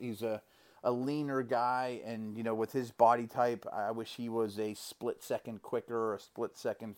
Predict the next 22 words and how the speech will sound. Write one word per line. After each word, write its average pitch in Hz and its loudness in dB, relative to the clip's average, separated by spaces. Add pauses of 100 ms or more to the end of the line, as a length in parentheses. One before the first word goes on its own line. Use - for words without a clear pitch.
(100)
faster. 107 0 (360)
You 110 0
know, 95 0
he's 95 -6
not 117 6
real 107 2
physical. 110 2
He 107 4
can 101 -2
get 101 2
bumped 110 6
around, 104 4
and 101 0
I 117 2
don't 120 0
know 113 2
that 104 2
those 107 2
things 110 -4
will 87 -6
change. 110 -2 (420)
Um, 101 0